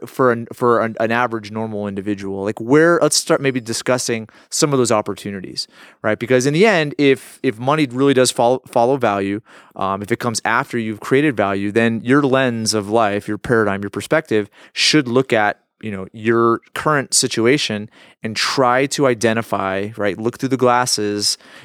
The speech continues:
and identify opportunities, right? So w-, in a normal situation, like, how have you, you know, maybe associated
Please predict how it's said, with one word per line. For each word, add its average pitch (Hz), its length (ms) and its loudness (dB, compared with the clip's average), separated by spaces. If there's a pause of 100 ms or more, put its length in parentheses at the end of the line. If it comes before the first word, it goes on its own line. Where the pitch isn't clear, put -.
(120)
and 107 400 2
identify 107 720 0 (160)
opportunities, - 840 -8
right? 110 160 2
So 156 240 2
w-, 139 180 0
in 135 120 2
a 131 40 2
normal 151 300 2
situation, 127 560 2
like, 110 180 -4 (220)
how 147 240 2
have 127 140 0
you, 127 720 4
you 113 80 -2
know, 107 60 -2
maybe 113 340 0
associated 107 840 0